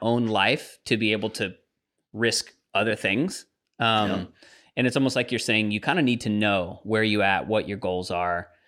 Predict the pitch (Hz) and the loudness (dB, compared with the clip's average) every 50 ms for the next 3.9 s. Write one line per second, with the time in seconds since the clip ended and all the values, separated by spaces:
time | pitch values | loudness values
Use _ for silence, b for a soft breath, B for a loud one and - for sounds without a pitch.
0 | b b b b b - 135 143 143 147 165 170 165 - 135 120 113 117 123 120 | b b b b b -2 0 2 2 2 2 0 0 0 0 0 0 0 0 0
1 | 120 117 113 113 113 - - - - 104 95 - - 92 90 85 85 - - _ | 0 -2 -2 -4 -6 -6 -8 -8 -6 -4 -4 -2 -2 -2 -2 -4 -4 -8 -12 _
2 | _ _ _ _ _ - 104 - 98 - 92 90 - 85 - 90 90 - - - | _ _ _ _ _ -4 -4 -4 -4 -4 -4 -4 -4 -2 -2 -4 -4 -2 -2 -4
3 | - 60 - - _ _ _ _ _ _ _ _ - 90 92 90 90 90 | -4 -4 -8 -16 _ _ _ _ _ _ _ _ -6 -2 -2 -2 -2 -4